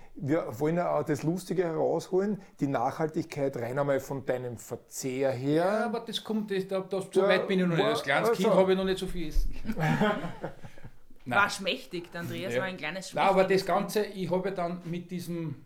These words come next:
Speaker 2: mit diesem Bio, was ja, was uns ja nicht bewusst worden ist, habe ich, ich, ich dann ein bisschen so eine andere Erfahrung gemacht. Ja. Das, das hat damit angefangen, äh,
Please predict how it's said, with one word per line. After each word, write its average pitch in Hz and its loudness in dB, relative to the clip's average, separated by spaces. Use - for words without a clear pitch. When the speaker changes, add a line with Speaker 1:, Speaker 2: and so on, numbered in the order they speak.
Speaker 2:
mit 151 -10
diesem 160 -6
Bio, 180 0
was 160 -4
ja, 160 -6
was 151 -6
uns 165 -6
ja 147 -4
nicht 143 -8
bewusst 139 -6
worden 175 -4
ist, 170 -8
habe 160 -8
ich, - -20
ich, 175 -14
ich 175 -10
dann 156 -6
ein 151 -6
bisschen 160 -10
so 147 -8
eine 120 -4
andere 120 -4
Erfahrung 98 -10
gemacht. 85 -14
Ja. 151 -6
Das, 147 -8
das 139 -10
hat 127 -6
damit 156 -4
angefangen, 143 -6
äh, 139 -2